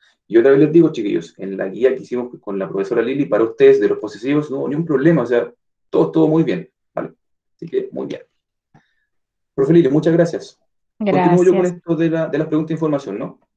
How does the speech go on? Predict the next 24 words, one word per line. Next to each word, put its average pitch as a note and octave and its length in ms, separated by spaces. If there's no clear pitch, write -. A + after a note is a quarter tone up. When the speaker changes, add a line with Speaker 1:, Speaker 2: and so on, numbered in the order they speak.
Speaker 2:
Por D4+ 140
favor. G3 340
Speaker 1:
Vamos C3+ 340
entonces. - 520
Cambiamos, C#3 300
chiquillos, C#3 280
de C3+ 140
tema. A2+ 320
Ahora, G2 260
estas D3 220
preguntas, D3 500
estas - 180
palabras, C3 340
perdón, A2+ 200
de A2+ 80
infor-, G2+ 200
de, G2+ 300
de D#2+ 180
información A2 500
son A2+ 200
muy A2+ 120
importantes, A#2+ 680
porque - 300
en - 220